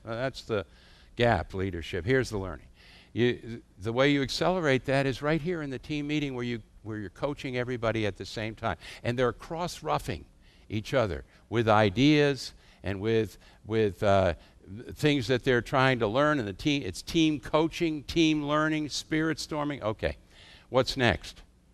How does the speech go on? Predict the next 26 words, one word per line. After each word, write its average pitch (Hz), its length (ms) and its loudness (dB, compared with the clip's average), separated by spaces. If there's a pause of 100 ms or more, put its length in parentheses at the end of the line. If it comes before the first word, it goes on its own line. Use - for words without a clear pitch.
(480)
What 127 140 4
do 139 60 6
we 135 100 6
do 147 160 6
next? 143 400 4
After 123 300 2
the 120 140 2
executive 123 560 2
summary, 143 340 0
you've 120 120 -2
taken 131 340 2
the 131 60 -4
pulse. 139 540 0 (200)
Now, 107 160 2
you, 147 440 -2 (100)
in, 156 200 -4
in 170 300 -2 (320)
fifteen, 202 500 -2
twenty-five, 175 840 0
thirty 170 300 -2
minutes 156 380 -2 (400)
and 131 340 -2
some 127 180 -4
questions 147 560 2
added 143 300 6
on, 160 300 4